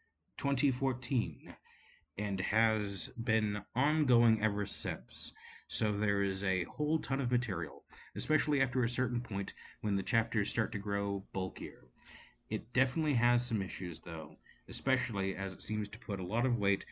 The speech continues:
on the actions of individual people, uh, but the story it tells is fascinating. <clears throat> Lastly, I humbly offer a recipe of my own creation, uh, though unlike before, I did in fact test it myself. Editorial note, "Much obliged."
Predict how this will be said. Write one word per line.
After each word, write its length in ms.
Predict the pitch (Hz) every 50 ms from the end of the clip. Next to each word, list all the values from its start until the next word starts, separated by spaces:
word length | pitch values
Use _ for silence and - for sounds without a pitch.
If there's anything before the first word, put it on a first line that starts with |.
| - - - - 98
on 60 | 98
the 120 | 101 101
actions 300 | 101 98 - - 107 95
of 100 | 98 92
individual 580 | 98 98 92 92 87 - 95 92 - 95 90 87
people, 520 | - - 139 131 135 127 123 123 123 - - - - - - - - _ _ _ -
uh, 220 | 92 98 95 92 92
but 160 | - 95 -
the 80 | - 95
story 720 | - - - 123 117 117 113 113 117 113 113 113 110 - - _ _ _ _ _ _ _ _ _
it 200 | - 110 - -
tells 280 | - - 101 98 98 98
is 120 | 95 -
fascinating. 840 | - - 95 92 90 - 87 82 85 - - - - - 107 - - -
<clears throat> 60 | - - - - - - -
Lastly, 560 | 104 110 127 147 151 - - - 123 120 117
I 120 | 92 101 104
humbly 360 | 101 123 143 156 147 143 131
offer 240 | 127 123 123 123 123
a 160 | 110 104 107
recipe 320 | 110 110 - 113 117 117 110
of 100 | 101 104
my 140 | 95 95 117
own 300 | 170 226 269 277 247 208
creation, 640 | - 208 208 196 196 220 240 247 214 - - - - _ - - - _ _ - - - - - _ -
uh, 320 | 98 92 90 90 87 87
though 220 | 90 110 120 131
unlike 400 | 135 135 135 135 131 127 127 123
before, 280 | 120 120 - 123 120 117
I 60 | 113 113
did 200 | 107 131 135 147
in 100 | 143 123
fact 380 | - - 104 113 113 - -
test 200 | - 82 - - -
it 120 | - 87
myself. 580 | 87 90 92 - - 143 143 143 120 - - - _ _ _ _ _ _ _ _ _ _ - - - - _ - 104
Editorial 440 | 101 98 - - 92 95 90 85 95
note, 240 | 131 135 117 - -
"Much 220 | 95 104 - -
obliged." 640 | 120 123 131 143 - 135 - - - - - -